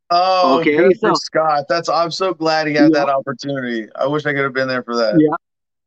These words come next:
Speaker 2: Oh, it, it, it was great. He did a great job. And then as well, yesterday, he, he was in a little discussion up on stage,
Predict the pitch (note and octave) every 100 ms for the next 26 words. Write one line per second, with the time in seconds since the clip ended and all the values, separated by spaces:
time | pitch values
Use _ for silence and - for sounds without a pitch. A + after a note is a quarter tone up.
0 | _ _ _ _ _ F3+ E3+ D#3+ D3+ F3
1 | F3+ F3 F#3+ F#3+ F3+ C#3 E3 D3+ D3+ E3
2 | D#3 C#3+ D#3+ E3+ E3 D#3 F#3+ A3 F3+ A#3
3 | A#3 G3+ A3 C4 A#3 F#3 D3+ E3+ F3 E3+
4 | F#3 F3+ E3 F#3 F3 F3 F3 E3 D#3 -
5 | F#3 - E3+ E3+ E3 D#3+ D3+ - D#3+ F#3
6 | A3